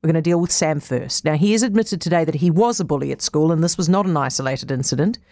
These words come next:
It was just the worst of its kind, he says, but there are others who might also reveal publicly that he assaulted them as well. Now, of course,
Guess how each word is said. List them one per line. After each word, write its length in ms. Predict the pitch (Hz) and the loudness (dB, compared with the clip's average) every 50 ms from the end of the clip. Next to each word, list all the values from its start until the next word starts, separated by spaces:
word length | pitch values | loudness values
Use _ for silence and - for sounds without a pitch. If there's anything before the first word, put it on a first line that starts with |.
| _ _ - | _ _ -2
It 60 | 170 | -2
was 80 | 170 165 | 0 0
just 160 | 175 165 - | 0 0 0
the 80 | 175 | 0
worst 340 | 160 156 175 165 156 160 - | 0 2 2 2 2 0 -2
of 80 | 165 - | -4 -4
its 140 | 214 - - | -4 -6 -6
kind, 420 | - - 180 170 165 151 147 139 | -4 -2 -2 0 0 -2 -2 -4
he 140 | - - 147 | -4 -6 -4
says, 260 | - - 143 151 143 | -2 -2 -2 -2 0
but 220 | - - 165 139 | 0 -2 -2 0
there 180 | 170 170 170 170 | 2 2 2 2
are 140 | 175 180 - | 2 0 0
others 420 | - 160 147 156 160 226 254 - - - - - - - _ _ - | 0 0 0 0 0 0 -2 -4 -8 -16 -20 -20 -20 -20 _ _ -2
who 80 | 220 220 | 0 2
might 200 | 208 202 202 - | 4 2 2 0
also 300 | 175 175 175 170 - 185 | -2 -4 -4 -2 0 0
reveal 320 | 165 165 165 151 160 156 151 | 2 2 2 2 2 0 0
publicly 600 | - - 160 143 147 143 - 151 147 143 135 - _ _ _ | 0 -2 -2 -2 -2 -2 -2 0 0 -2 -2 -6 _ _ _
that 120 | - 170 139 | -4 -4 -2
he 140 | 135 160 147 | 0 -2 0
assaulted 420 | 143 - - 143 139 - 151 139 | 0 0 0 -2 -2 -2 -2 -2
them 160 | 147 139 135 | -2 0 0
as 140 | 139 135 - | -2 -2 -2
well. 240 | - 127 - - - _ _ _ _ _ _ - - - - - - - | -2 -2 -2 -4 -8 _ _ _ _ _ _ -20 -20 -20 -20 -18 -6 -2
Now, 140 | 190 214 220 | 0 0 0
of 140 | 233 - - | 0 -2 -2
course, 440 | - - 294 294 262 - - - | 0 2 2 4 4 2 0 -2